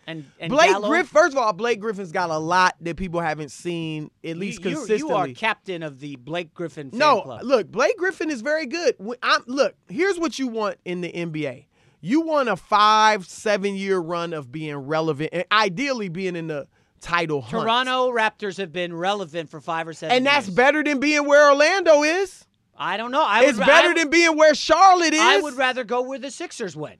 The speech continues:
Speaker 2: That's
Speaker 1: Total
Speaker 2: one team.
Speaker 1: co-, okay,
Speaker 2: And,
Speaker 1: that's
Speaker 2: and let's see them stay healthy
Speaker 1: Wait,
Speaker 2: for
Speaker 1: the,
Speaker 2: once.
Speaker 1: oh, the,
Speaker 2: We all
Speaker 1: see,
Speaker 2: acting
Speaker 1: he,
Speaker 2: like the Sixers
Speaker 1: you're
Speaker 2: are
Speaker 1: an-,
Speaker 2: the next coming.
Speaker 1: you're
Speaker 2: Stay
Speaker 1: anti-,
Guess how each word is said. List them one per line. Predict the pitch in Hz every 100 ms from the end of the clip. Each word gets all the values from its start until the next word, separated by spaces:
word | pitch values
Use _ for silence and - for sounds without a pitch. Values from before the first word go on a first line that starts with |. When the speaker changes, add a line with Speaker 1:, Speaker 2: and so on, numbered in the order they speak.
| _ -
Speaker 2:
That's | 196 403
Speaker 1:
Total | 330 370 381 392 311
Speaker 2:
one | 226
team. | 370 381 359 240 165
Speaker 1:
co-, | 208
okay, | -
Speaker 2:
And, | 359 294
Speaker 1:
that's | 339
Speaker 2:
and | 403 453 480
let's | 359
see | - 381 359
them | 359 294
stay | - 320 262
healthy | 226 320 262
Speaker 1:
Wait, | 311 320
Speaker 2:
for | 330
Speaker 1:
the, |
Speaker 2:
once. | 330 349 392 -
Speaker 1:
oh, | 240 240
the, | 220 226
Speaker 2:
We | 392
all | 415 392 349
Speaker 1:
see, | 349
Speaker 2:
acting | 277
Speaker 1:
he, | 349
Speaker 2:
like | 330 320
the | 311
Sixers | - 339 254
Speaker 1:
you're | 339 277
Speaker 2:
are | 302
Speaker 1:
an-, |
Speaker 2:
the | 294
next | 277 311 320 -
coming. | - 349 359 320
Speaker 1:
you're | 254 381
Speaker 2:
Stay | 381 330
Speaker 1:
anti-, | 330 392